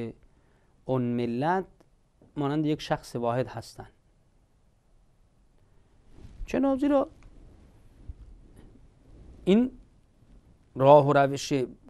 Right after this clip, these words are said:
گذشتگان رو قبول دارن. وقتی راه و روش گذشتگان رو قبول کردن، همون حکم اونها رو دارن.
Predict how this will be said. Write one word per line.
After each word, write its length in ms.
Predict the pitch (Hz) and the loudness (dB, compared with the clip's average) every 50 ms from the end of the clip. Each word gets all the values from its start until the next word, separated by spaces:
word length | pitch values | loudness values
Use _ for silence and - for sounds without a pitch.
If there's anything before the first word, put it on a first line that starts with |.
| - | -4
گذشتگان 580 | 147 143 151 160 151 - - 160 151 180 220 233 | -2 0 0 0 0 -2 -4 -2 0 0 0 -2
رو 120 | 240 233 - | -4 0 4
قبول 280 | - 208 226 302 311 254 | 4 4 6 6 4 4
دارن. 260 | 190 160 147 143 147 - - - - - - - - - _ _ _ _ _ _ _ - - - - - - _ _ _ _ _ _ _ _ _ _ _ _ _ _ - - - - - - - - _ - - - - - - - _ _ _ - | 4 2 0 -4 -8 -14 -20 -20 -20 -20 -20 -20 -20 -20 _ _ _ _ _ _ _ -20 -20 -20 -20 -20 -20 _ _ _ _ _ _ _ _ _ _ _ _ _ _ -20 -20 -20 -20 -20 -20 -20 -20 _ -20 -20 -20 -20 -20 -20 -20 _ _ _ 4
وقتی 260 | 165 190 - - 180 | 4 4 6 8 8
راه 200 | 160 160 156 143 | 8 8 8 6
و 20 | 147 | 4
روش 300 | 151 151 175 202 - 170 | 2 2 2 0 0 0
گذشتگان 440 | 151 147 143 139 - - 135 135 135 | 0 0 0 -2 -2 -2 -2 0 0
رو 60 | 135 | 0
قبول 300 | - - 135 135 139 135 | 2 2 2 2 2 0
کردن، 460 | - 156 147 156 160 208 214 226 220 | -2 -2 -2 0 0 -2 -2 -2 -4
همون 320 | - - 220 247 247 214 | -2 0 0 2 2 4
حکم 240 | 175 214 214 - 190 | 2 2 2 2 0
اونها 160 | 165 156 156 | -2 0 -2
رو 100 | 160 151 | -2 -2
دارن. 280 | 127 123 117 113 107 104 | -4 -4 -6 -6 -8 -10